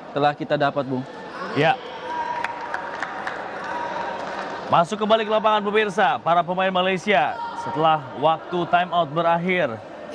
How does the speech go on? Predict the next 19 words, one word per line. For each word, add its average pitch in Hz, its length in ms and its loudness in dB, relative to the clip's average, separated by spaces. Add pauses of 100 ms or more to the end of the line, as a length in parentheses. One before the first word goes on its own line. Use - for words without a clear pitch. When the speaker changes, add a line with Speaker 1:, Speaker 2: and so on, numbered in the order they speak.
(1500)
Speaker 2:
Dan 127 240 2
kali 160 260 2
ini 165 240 -2
servis 170 540 0
untuk 160 160 -2
Indonesia. 170 500 2
Kita 165 240 -4
saksikan 185 560 0
Rizanov 196 400 2
Kurniawan 208 540 2
melambungkan 190 560 2
bola 190 240 4
untuk 190 240 -2
Akmal. 180 400 4
Akmal 190 320 2
Samsul 208 400 2
kali 202 180 2
ini. 208 80 2
Akmal! 330 640 6